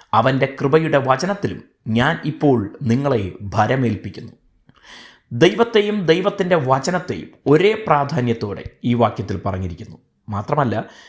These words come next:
ദൈവവചനത്തിന് നൽകിയിരിക്കുന്ന പേര് ശ്രദ്ധേയമാണ്, കൃപയുടെ വചനം. ബൈബിൾ ദൈവവചനമാണെന്ന് നമുക്കറിയാം. ബൈബിളിൻ്റെ പൊതുവെയുള്ള സന്ദേശത്തെയും സ്വഭാവത്തെയും കാണിക്കാൻ കൃപയുടെ വചനമെന്ന് വിശേഷിപ്പിക്കാൻ കഴിയും.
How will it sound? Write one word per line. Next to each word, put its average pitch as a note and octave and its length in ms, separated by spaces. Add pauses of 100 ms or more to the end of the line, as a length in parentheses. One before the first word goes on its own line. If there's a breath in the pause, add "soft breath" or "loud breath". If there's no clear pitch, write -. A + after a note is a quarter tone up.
(160 loud breath)
ദൈവവചനത്തിന് D#3 920
നൽകിയിരിക്കുന്ന D3+ 760 (160)
പേര് C#3+ 460
ശ്രദ്ധേയമാണ്, C#3+ 880 (480)
കൃപയുടെ D3 540 (160)
വചനം. G#2 340 (600 loud breath)
ബൈബിൾ F3 380 (200)
ദൈവവചനമാണെന്ന് D#3 880
നമുക്കറിയാം. G2+ 500 (380 soft breath)
ബൈബിളിൻ്റെ C#3 500
പൊതുവെയുള്ള C#3+ 600
സന്ദേശത്തെയും C#3 800
സ്വഭാവത്തെയും C3+ 800
കാണിക്കാൻ C3 480 (500 soft breath)
കൃപയുടെ G3+ 440
വചനമെന്ന് E3 500
വിശേഷിപ്പിക്കാൻ C3 680
കഴിയും. E2 300